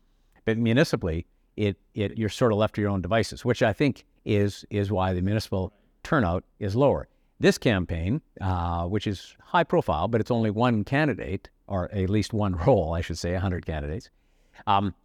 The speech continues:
it'll be interesting to see what the turnout is. And, uh, like, I'm hopeful that, uh, we can get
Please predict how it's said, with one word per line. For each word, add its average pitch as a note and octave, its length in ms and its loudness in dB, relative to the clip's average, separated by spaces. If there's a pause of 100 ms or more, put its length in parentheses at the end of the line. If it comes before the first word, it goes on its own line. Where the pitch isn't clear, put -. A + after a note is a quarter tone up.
(220)
it'll C3 180 4
be C3 160 2
interesting C#3 380 0
to G2 80 0
see C3 280 0
what G#2+ 180 -2
the A#2 80 -4
turnout A#2 400 -2
is. F2+ 120 -6
And, C3 120 2
uh, G2 280 -4
like, C#3 300 2
I'm C#3+ 160 2
hopeful B2+ 800 -2
that, E2+ 400 -2 (400)
uh, E2 440 -4
we G#2 200 0
can G2+ 160 0
get A2+ 340 2